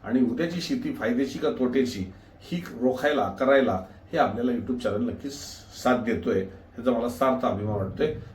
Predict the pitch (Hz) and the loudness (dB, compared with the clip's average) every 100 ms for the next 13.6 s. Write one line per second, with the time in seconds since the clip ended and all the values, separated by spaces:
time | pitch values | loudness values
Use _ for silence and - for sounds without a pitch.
0 | - 123 123 196 208 151 131 156 - - | 2 8 10 10 10 8 6 6 4 2
1 | - - 120 156 - - - 135 127 160 | -8 -8 2 2 2 -6 0 2 4 4
2 | 170 156 151 151 - 135 139 135 139 127 | 2 2 0 -4 2 6 8 6 4 4
3 | 131 135 123 123 123 117 123 131 143 - | 4 2 2 0 2 2 4 4 2 -6
4 | - - 110 127 - - 175 - - 107 | -18 -4 -2 0 -2 -6 -6 -6 -6 -4
5 | 98 147 131 - - 120 - 123 117 104 | 6 6 6 2 -2 -2 -4 -2 -2 -2
6 | 104 98 104 90 87 87 82 - - - | -8 -6 -4 -2 -4 -6 -8 -12 -18 -12
7 | - 123 123 131 - 180 202 - - 143 | 0 2 4 2 4 6 8 6 0 0
8 | 135 135 120 120 151 131 120 123 123 - | 2 0 -2 -4 0 2 2 2 -2 -2
9 | 135 107 107 135 131 120 120 113 113 101 | -2 0 0 2 0 -2 -2 0 -2 -4
10 | - - - 135 123 123 180 160 160 143 | -10 -14 -4 2 4 6 4 4 2 0
11 | 165 160 - 127 98 98 - - - 127 | 2 2 2 -2 -2 -4 -10 -8 2 2
12 | 127 - - 175 180 165 156 151 143 156 | 2 0 0 2 0 0 -4 0 2 4
13 | 147 123 139 - 147 | 2 2 2 4 2